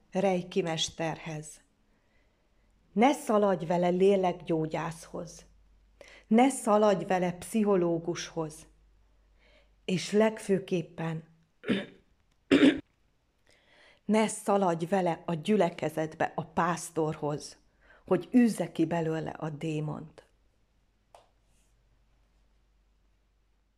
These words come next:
Hanem kérd meg Istent,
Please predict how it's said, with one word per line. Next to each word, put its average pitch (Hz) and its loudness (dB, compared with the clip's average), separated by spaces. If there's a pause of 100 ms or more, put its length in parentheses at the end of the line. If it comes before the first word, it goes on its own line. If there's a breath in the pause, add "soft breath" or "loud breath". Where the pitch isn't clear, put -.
(1080)
Hanem 170 -4 (1200)
kérd 214 2
meg 165 -4
Istent, - -8